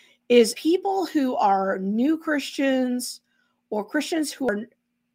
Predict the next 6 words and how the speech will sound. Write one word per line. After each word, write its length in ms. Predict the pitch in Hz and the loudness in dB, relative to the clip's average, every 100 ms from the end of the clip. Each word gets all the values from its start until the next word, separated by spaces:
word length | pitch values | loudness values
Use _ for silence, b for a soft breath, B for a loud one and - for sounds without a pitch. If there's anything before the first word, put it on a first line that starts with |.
| _ _ | _ _
not 920 | 220 226 233 247 254 277 294 - - - 185 175 | -6 0 2 2 2 2 0 -4 -14 -14 -14 -2
biblically 640 | 214 226 247 247 247 196 | 0 0 -4 -6 -4 -4
literate, 1040 | 180 180 175 196 233 262 285 330 359 - - _ _ _ _ _ _ | -2 -4 -4 -2 0 4 4 4 -2 -14 -18 _ _ _ _ _ _
um, 540 | 220 214 208 202 202 208 - - | -6 -2 -2 -2 -4 -8 -10 -8
and 300 | 214 208 214 - 247 | -6 -6 -10 -16 -18
children. 800 | - - 254 247 202 151 151 - | -12 -2 0 0 -2 -8 -10 -18